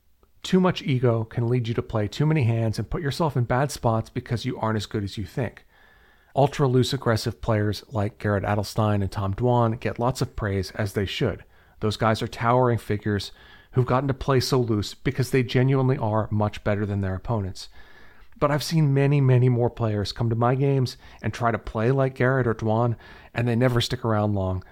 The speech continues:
because their skill edge isn't nearly as big as they think. Too much ego can also lead you to take shots in games or tournaments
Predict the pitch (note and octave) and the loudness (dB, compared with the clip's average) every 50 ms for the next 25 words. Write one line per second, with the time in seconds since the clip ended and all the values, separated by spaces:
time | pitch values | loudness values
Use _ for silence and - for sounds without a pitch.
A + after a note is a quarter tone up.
0 | - - - D#3 C3+ - D3+ C#3 - D3 B2+ - - - C#3+ B2+ B2 A#2 A2 G#2+ | -12 -6 -4 -2 0 0 0 0 2 0 0 0 0 0 0 2 2 2 2 0
1 | - - - C3+ A#2 C3 A#2 B2 B2 A#2+ A#2+ A2+ A2+ A2 F#2+ - - A2 G2 G2+ | -2 -4 -6 -4 -4 -2 0 2 2 2 2 2 0 -2 -2 -2 -2 -2 -2 -2
2 | F2+ - G#2+ F#2+ - - A2 F2+ - - - _ _ _ _ _ _ _ _ _ | -4 -4 -6 -6 -4 -4 -4 -4 -6 -10 -16 _ _ _ _ _ _ _ _ _
3 | _ _ _ _ _ _ _ _ _ _ _ _ _ _ _ _ _ - - - | _ _ _ _ _ _ _ _ _ _ _ _ _ _ _ _ _ -16 -6 -2
4 | G3 G3 G3+ G3+ - - F#3+ D3 C3 C#3 C3+ C3+ C3+ - B2+ - A#2+ A#2+ A#2+ - | 0 0 2 0 -2 0 -2 0 2 2 0 0 0 -2 -4 -2 -2 -2 -2 -2
5 | C3 B2 A#2+ A#2 A#2 A2+ - - A2+ A2 G#2 - A2 G2+ - - - - G2+ G2+ | -2 -2 0 -2 -4 -4 -4 -4 -4 -4 -4 -6 -6 -6 -6 -6 -6 -4 -4 -4
6 | G2+ - - B2 A2 G#2+ - A2+ A2 A2+ A2 G#2+ G#2+ - - - - - - E3+ | -4 -6 -6 -8 -6 -4 -2 -2 0 0 0 -2 -4 -6 -10 -12 -8 -4 0 2
7 | E3 E3 E3+ D#3+ - - | 2 4 2 0 -2 -6